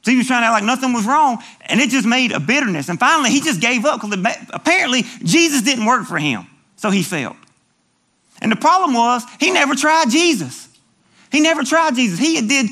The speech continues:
the religious thing. He had played games. It was all about this checklist. If I'm a good boy, if I tithe, if I go to church on Sunday, if I do these things, that means I'm a follower of Christ. He had never given Jesus his heart. He was just about doing these things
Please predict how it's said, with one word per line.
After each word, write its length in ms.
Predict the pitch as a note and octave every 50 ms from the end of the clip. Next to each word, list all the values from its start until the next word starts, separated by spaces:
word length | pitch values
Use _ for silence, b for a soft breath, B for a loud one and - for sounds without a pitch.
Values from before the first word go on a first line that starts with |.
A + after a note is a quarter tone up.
| - -
the 180 | - - C#4+ C#4
religious 480 | B3+ C4 C4 C#4+ E4 C4+ B3+ B3 F3+
thing. 340 | - - G#3 E3 C3 G#2+ F#2+ - B B B
He 120 | D4 D#4+
had 120 | D4+ G#3+
played 340 | - B3+ D4 D4 C#4+ C4 A3
games. 440 | C4 D4+ D#4+ D#4+ D4 B3+ F#3+ D#3 - B B
It 80 | B -
was 100 | C4+ C4+
all 160 | C4+ C4 B3+
about 220 | A#3+ C4+ C4 G#3
this 140 | A#3+ A#3+ A#3
checklist. 800 | - - - E4 F4 - B3+ A#3 A3 F#3 A#2+ - - - - - _ B B B B
If 80 | B
I'm 140 | G3+ G#3+ G#3
a 40 | G#3
good 240 | F3 A3 B3+ C4 G#3+
boy, 260 | G#3+ B3+ C4+ C4+ C4+
if 120 | A#3+ -
I 80 | G3 F#3+
tithe, 460 | F#3+ - A#3+ A3 A3+ A3+ A3+ A3 G#3
if 60 | F3+
I 40 | F3
go 100 | D#3+ A3+
to 80 | A#3 A#3
church 300 | A#3 B3 B3 A#3 A#3+ A#3+
on 100 | A#3 G#3+
Sunday, 260 | - A#3+ A#3 A3 G#3+
if 340 | G3+ - - G#3+ - - -
I 40 | G3+
do 220 | G#3 C#4 D#4 D4
these 180 | C4+ C4 A3 C4+
things, 240 | C#4+ D4+ C#4+ B3
that 160 | G3+ A#3 B3 A#3+
means 200 | B3 A#3+ A3 A3
I'm 140 | A3 A3
a 60 | G3 E3
follower 400 | - A#3 A#3 B3 B3+ B3 A3 G#3+
of 80 | F#3+
Christ. 380 | - - C#4+ D4 C4+ A#3 G3+ - - B B B B
He 160 | C#4+ D#4+ D#4+
had 100 | C#4 A3
never 300 | G3 B3 C#4+ C4+ B3+ B3
given 300 | G3+ C#4 D4+ C4 B3 G#3
Jesus 280 | E3 B3+ B3+ A3 A3+
his 140 | G#3 B3+ A#3
heart. 340 | C4 D4 E4 E4 D#4 - - - - - _ _ _ _ _ _ _ _ _ _ _ _ _ _ _ _ _ _ _
He 120 | - - C#4+
was 100 | C#4+ A#3
just 140 | C#4 B3 C4
about 520 | G3+ A3+ A#3 A#3+ G#3+ - - - - -
doing 280 | - A#3+ C4+ C4+ A#3+ A#3
these 160 | B3 A#3+ A#3+
things 500 | - A#3+ D4+ F4 F#4+ C#4+ F3+ - -